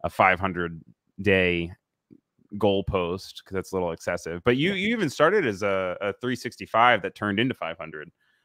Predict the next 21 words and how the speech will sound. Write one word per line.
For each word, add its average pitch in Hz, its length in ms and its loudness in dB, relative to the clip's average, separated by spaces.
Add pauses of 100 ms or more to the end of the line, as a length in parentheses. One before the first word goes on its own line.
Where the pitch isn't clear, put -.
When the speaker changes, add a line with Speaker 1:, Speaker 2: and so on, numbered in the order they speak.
Speaker 2:
Absolutely. 104 520 2
Speaker 1:
Um, 76 100 -10 (440)
so 135 260 -2
I 117 100 -4
think 160 160 -6
that 139 120 -4
if 123 80 -8
you 127 80 -8
give 127 140 -4
yourself 113 240 -2
a 98 40 -12
goal, 104 260 0
you 107 60 -2
don't, 107 180 -4
the 117 80 -6 (360)
three 175 140 0
sixty-five 113 400 4
is 82 80 -6
even 80 180 -8
pretty 80 160 -6
crazy. 71 340 -10